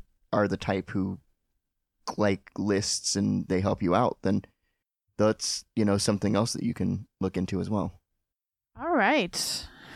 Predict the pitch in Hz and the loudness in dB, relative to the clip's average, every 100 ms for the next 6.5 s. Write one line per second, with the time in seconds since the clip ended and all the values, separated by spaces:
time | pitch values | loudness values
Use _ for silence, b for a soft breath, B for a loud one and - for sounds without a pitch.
0 | B B B - - - 370 349 247 370 | B B B -14 -8 0 4 6 6 4
1 | - _ _ _ B B B B 262 349 | 2 _ _ _ B B B B 2 4
2 | 381 320 - 349 320 294 311 359 392 392 | 4 4 2 4 4 4 4 4 4 4
3 | 269 262 202 180 185 214 240 - 233 - | 4 2 2 2 0 0 -4 -4 -4 -4
4 | 185 - 247 247 254 277 294 214 185 - | -8 -2 2 2 2 0 0 0 -2 -6
5 | - - 240 208 180 233 214 202 254 262 | -20 -2 0 0 0 0 0 0 2 2
6 | - 208 190 247 | 2 0 2 0